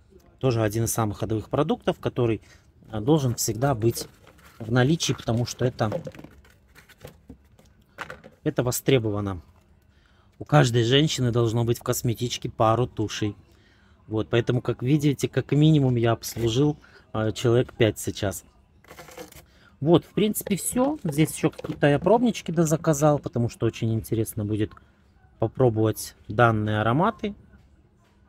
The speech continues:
Вот, здесь, по-моему, пробнички новых ароматов, которые на обложке десятого каталога. Ну, а у нас с вами,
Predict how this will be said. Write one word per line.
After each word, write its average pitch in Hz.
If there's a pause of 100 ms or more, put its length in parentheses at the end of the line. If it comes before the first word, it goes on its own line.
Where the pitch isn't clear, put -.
(960)
Вот, 120
здесь, 127
по-моему, 135
пробнички 127
новых 208
ароматов, 180
которые 135 (580)
на 135
обложке 131
десятого 120
каталога. 120
Ну, 170
а 147
у 117
нас 147
с -
вами, 131